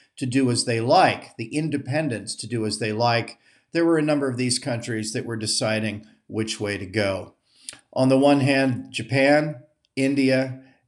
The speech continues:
and the Anglosphere countries, the E U and Russia. These five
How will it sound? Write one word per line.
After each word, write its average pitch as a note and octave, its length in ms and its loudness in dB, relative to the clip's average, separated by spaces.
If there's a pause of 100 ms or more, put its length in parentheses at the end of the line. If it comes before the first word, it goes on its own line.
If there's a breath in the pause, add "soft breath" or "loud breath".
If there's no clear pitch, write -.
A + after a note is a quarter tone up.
and B2 220 2
the A#2 180 -2
Anglosphere C3 840 0
countries, A2 800 -4 (260 loud breath)
the B2 260 -4
E D3+ 140 8 (120)
U A#2+ 360 2
and A#2 240 -2
Russia. A2 560 -2 (200)
These C3+ 380 2
five G2+ 540 -2